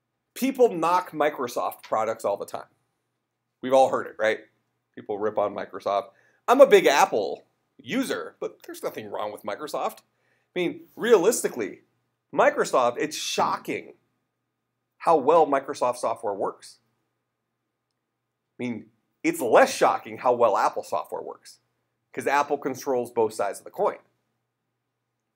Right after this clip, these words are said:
Take iPhone as an example. Apple writes the software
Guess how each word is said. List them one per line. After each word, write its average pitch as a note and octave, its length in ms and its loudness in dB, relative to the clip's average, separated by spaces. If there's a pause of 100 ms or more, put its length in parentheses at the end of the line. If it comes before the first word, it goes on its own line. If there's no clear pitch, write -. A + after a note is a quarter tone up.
(320)
Take G2+ 160 -6
iPhone A2+ 440 -2
as G2 140 -10
an G2 100 -12
example. F#2+ 460 -14 (640)
Apple C3+ 320 4
writes B2+ 240 0
the - 60 -12
software C#3 640 0